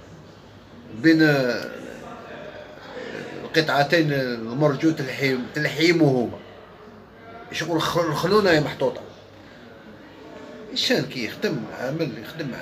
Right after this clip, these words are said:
يخدم، يخدم باتقان، يخدم ب-، بمعرفه،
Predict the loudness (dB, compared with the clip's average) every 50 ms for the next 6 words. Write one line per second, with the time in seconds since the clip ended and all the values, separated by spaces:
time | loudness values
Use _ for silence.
0 | -10 -8 -6 -4 -4 -4 -4 -6 -10 -16 -18 -18 -16 -14 -12 -4 0 0 2 2
1 | 0 -2 -4 -4 -6 -8 -8 -4 0 2 2 2 0 -2 -10 -16 -18 -20 -20 -20
2 | -18 -14 -12 -4 0 2 2 2 2 0 0 0 0 0 -2 -2 -2 0 2 2
3 | 4 4 4 4 2 0 0 -2